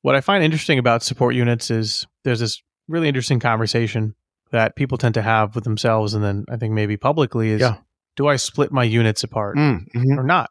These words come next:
Speaker 1: My characters, rather. Do I split my characters apart? I don't split my super commandos up.
Speaker 2: No.
Speaker 1: Because they just combined when they, you know, get that focus action,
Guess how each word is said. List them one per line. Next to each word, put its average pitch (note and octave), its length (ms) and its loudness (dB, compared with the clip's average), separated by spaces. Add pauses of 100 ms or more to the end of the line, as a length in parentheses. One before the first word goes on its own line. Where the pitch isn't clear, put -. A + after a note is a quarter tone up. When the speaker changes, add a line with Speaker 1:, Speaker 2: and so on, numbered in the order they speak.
Speaker 1:
My A#2+ 120 -2
characters, A#2 560 0
rather. A#2 360 -4 (240)
Do - 80 -6
I B2+ 40 0
split C3 240 -2
my B2 100 0
characters A#2 460 0
apart? - 320 -4 (100)
I D#3+ 100 2
don't G#3+ 160 2
split C#3+ 220 -2
my B2 140 2
super A#2 260 -2
commandos G#2+ 440 -6
up. - 140 -12 (160)
Speaker 2:
No. G2 280 2 (340)
Speaker 1:
Because D3 460 0
they D#3+ 120 2
just G3 320 0 (360)
combined D3 580 0
when C3 240 -2
they, D3+ 420 0
you C#3 120 -4
know, A#2 200 0
get C3+ 260 -2
that A#2+ 140 0
focus C3 440 -2
action, D#3 380 -2